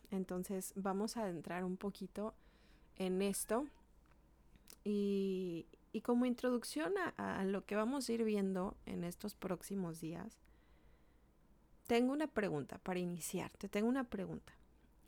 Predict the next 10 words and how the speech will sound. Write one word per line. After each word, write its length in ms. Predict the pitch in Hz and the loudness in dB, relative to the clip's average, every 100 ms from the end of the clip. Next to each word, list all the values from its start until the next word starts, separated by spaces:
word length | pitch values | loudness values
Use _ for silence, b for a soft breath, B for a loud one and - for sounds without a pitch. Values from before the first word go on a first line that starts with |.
| - | -8
¿Hay 160 | - 277 311 | -2 2 4
alguien 300 | 311 311 349 | 4 4 4
en 160 | 320 196 | 4 4
tu 200 | - 185 | 2 0
vida 340 | 170 160 175 - - - - - - - - - - | 0 -2 -8 -18 -20 -20 -20 -20 -20 -20 -20 -20 -6
que 180 | - 202 | 0 2
esté 640 | 190 - - 208 220 233 - b b b b b | 2 -2 2 4 4 2 -4 b b b b b
alentándote 1000 | 202 202 185 185 220 262 285 311 359 381 - - - - | 2 4 2 0 0 0 0 -2 -4 -6 -8 -20 -20 -8
o 180 | - 196 | 2 4
animándote? 760 | 196 196 180 180 208 254 320 | 6 4 2 2 0 -2 -6